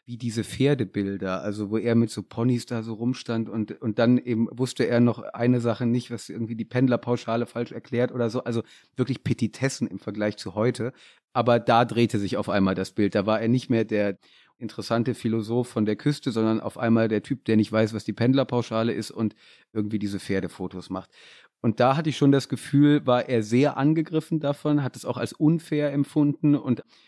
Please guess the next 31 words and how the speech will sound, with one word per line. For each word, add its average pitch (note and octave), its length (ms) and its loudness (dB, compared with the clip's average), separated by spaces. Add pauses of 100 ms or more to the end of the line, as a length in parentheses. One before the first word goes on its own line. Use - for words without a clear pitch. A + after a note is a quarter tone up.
(320)
hatte - 340 -2
aber B2+ 200 0
keinen B2+ 280 2
richtigen B2+ 380 2
Hebel, B2+ 380 4
damit A2 260 4
umzugehen. G2 720 -2
Und - 320 -2
merkte, B2 480 2
er B2+ 80 0
ist A#2 60 -4
in C3 100 2
der A#2+ 100 2
Krise, E3+ 580 -2
aber C3 540 0
kommt C#3 300 0
da C3+ 100 0
auch - 180 -4
irgendwie B2+ 340 2
nicht B2 180 2
richtig A#2+ 400 -4
raus. G#2 540 -2 (580)
Und A2 260 2
hat - 240 -4
damit A#2+ 240 4
sehr A#2+ 160 4
gehadert, G#2+ 600 0
auch G2+ 180 -6
mit G2+ 160 -4
dieser G#2 180 -4
Situation. G#2+ 760 -4